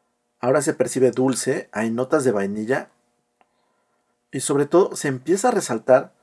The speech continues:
el aroma especiado que da el centeno. Ahora sí puedo creer que el destilado original tenía centeno. Estoy muy contento con esta parte, el aroma sin duda ha cambiado en este mes y días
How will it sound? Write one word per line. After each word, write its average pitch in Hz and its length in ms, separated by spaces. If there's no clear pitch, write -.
el 135 160
aroma 147 280
especiado 143 720
que - 120
da 120 100
el 120 80
centeno. 110 560
Ahora 147 200
sí 165 140
puedo 156 240
creer 135 220
que - 100
el 143 80
destilado 120 460
original 120 460
tenía 117 260
centeno. 104 640
Estoy 151 400
muy 165 300
contento 147 560
con 110 140
esta 113 280
parte, 113 320
el 143 80
aroma 127 320
sin 113 220
duda 123 260
ha 123 80
cambiado 113 640
en 110 200
este 110 240
mes 113 240
y - 20
días 107 420